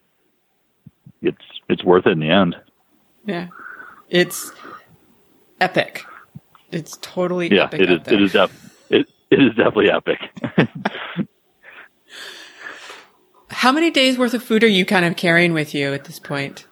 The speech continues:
Speaker 2: or were you carrying with you?
Speaker 1: Um, I mean, it depends. Like, right now, I just, literally just resupplied for my next stretch, which I think is, like, a hundred and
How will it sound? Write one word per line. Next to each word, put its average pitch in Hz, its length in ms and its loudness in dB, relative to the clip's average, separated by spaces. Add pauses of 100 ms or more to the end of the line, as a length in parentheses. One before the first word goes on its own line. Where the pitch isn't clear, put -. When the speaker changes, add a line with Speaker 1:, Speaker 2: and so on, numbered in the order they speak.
Speaker 2:
or 156 140 -4
were 156 140 -2
you 156 140 -2
carrying 147 280 -4
with 139 220 -10
you? 143 180 -6 (1400)
Speaker 1:
Um, 139 720 0 (240)
I 123 60 0
mean, 127 100 6
it 120 60 2
depends. 117 360 0
Like, 110 140 2
right 107 200 4
now, 107 760 2
I 98 120 -2
just, 101 300 2 (960)
literally 87 400 2
just 85 320 0
resupplied 87 720 2
for 92 80 -2
my 82 140 2
next 80 280 -2
stretch, 85 400 2
which - 180 0
I 82 60 0
think 90 220 -4
is, 82 240 4 (140)
like, 85 120 0
a 82 60 0
hundred 92 420 2
and 87 300 2